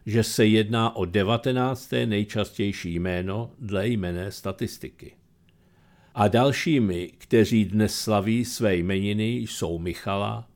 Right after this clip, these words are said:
a Joel. A světe, div se, dnes není žádný mezinárodně významný den,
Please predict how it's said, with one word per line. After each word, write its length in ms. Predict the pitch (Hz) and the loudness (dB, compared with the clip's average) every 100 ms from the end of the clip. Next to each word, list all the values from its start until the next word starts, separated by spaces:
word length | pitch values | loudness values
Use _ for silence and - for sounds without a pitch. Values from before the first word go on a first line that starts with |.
| _ | _
a 180 | 92 92 | -8 -6
Joel. 440 | 95 107 95 - - _ _ _ _ _ _ _ _ - _ _ - | -4 -2 -2 -6 -18 _ _ _ _ _ _ _ _ -20 _ _ 2
A 140 | 113 | 4
světe, 500 | - 131 127 127 143 | 4 6 6 6 2
div 280 | 113 117 - | 4 2 2
se, 420 | - 110 107 117 - _ - | -2 0 0 -4 -14 _ -8
dnes 460 | 110 113 117 - 131 | 4 6 6 2 2
není 440 | 117 117 113 110 | 4 6 4 4
žádný 540 | 107 113 120 117 135 | 4 4 2 0 -2
mezinárodně 760 | 127 113 117 120 117 120 117 120 | 0 2 2 2 2 2 2 0
významný 600 | 113 101 113 113 110 92 | 0 0 0 2 0 0
den, 440 | 90 95 104 110 | -2 -2 -2 -6